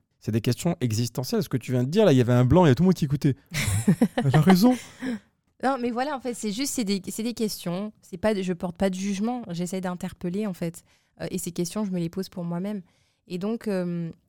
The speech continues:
Speaker 2: c'est vraiment important d'évaluer l'état de son cœur. Et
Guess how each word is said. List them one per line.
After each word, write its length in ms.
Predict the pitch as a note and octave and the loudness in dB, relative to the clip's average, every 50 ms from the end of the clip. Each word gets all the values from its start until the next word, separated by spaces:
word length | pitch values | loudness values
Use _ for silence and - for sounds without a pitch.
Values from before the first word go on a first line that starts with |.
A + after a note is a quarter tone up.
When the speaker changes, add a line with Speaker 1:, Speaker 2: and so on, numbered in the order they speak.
| _ _ _ _ | _ _ _ _
Speaker 2:
c'est 160 | - - F#3+ | -12 -8 -4
vraiment 340 | F#3 G3+ A3 A#3+ C4+ D4 D4 - _ _ _ _ - | 0 0 0 0 0 -2 -6 -8 _ _ _ _ -6
important 540 | G#3+ A#3+ B3 - A3+ A3 - - G3 G3+ A3+ | -4 -4 -2 -2 -4 -4 -4 -4 -4 -2 0
d'évaluer 360 | G#3+ G3 F3+ F3+ F3 F3+ G3+ | 0 2 2 2 0 0 0
l'état 240 | G3 F#3+ F3 G3 F#3+ | -2 -2 -2 -4 -6
de 60 | - | -6
son 160 | - F3+ F3 | -6 -8 -8
cœur. 320 | E3+ - D3+ E3 - _ _ _ _ _ - - - - _ _ - | -8 -8 -12 -14 -14 _ _ _ _ _ -20 -20 -20 -20 _ _ -8
Et 240 | F#3 F3+ F3 - | -6 -6 -6 -8